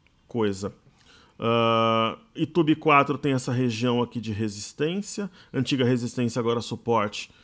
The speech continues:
quarenta e seis e quarenta e cinco, veio hoje, fez um pullback, eu acho que faz um movimento pra aproximação de média também.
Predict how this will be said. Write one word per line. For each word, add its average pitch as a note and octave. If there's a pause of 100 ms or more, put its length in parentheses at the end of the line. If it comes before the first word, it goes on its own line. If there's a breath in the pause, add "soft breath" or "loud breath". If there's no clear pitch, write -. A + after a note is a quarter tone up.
(320 soft breath)
quarenta A#2+
e A#2
seis A#2
e A2+
quarenta C3
e D#3
cinco, G3+
veio D#3+
hoje, D3
fez C#3+
um D#3
pullback, F3 (280 loud breath)
eu C3+
acho C#3
que D#3
faz D#3
um D#3
movimento C#3+
pra D#3
aproximação C#3
de C3+
média A#2+
também. A#2+